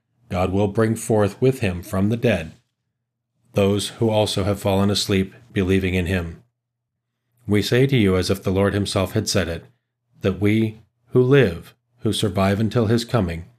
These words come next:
will in no way have an advantage over those who have fallen asleep.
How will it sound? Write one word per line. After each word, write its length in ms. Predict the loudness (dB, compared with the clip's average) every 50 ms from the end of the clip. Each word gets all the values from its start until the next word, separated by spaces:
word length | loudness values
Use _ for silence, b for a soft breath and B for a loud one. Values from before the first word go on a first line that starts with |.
| _ _ _ _ _ _
will 220 | -2 0 2 2 4
in 160 | 4 4 4
no 160 | 4 4 2
way 300 | 2 2 0 0 0 -2
have 220 | -2 -4 -4 -2 -2
an 100 | 0 -2
advantage 520 | -2 0 0 0 0 0 -2 -4 -4 -4
over 200 | -4 -4 -4 -4
those 240 | -4 -4 -4 -4 -4
who 120 | -4 -4
have 100 | -6 -6
fallen 320 | -6 -6 -6 -6 -6 -6 -6
asleep. 420 | -8 -8 -8 -8 -10 -10 -14 -18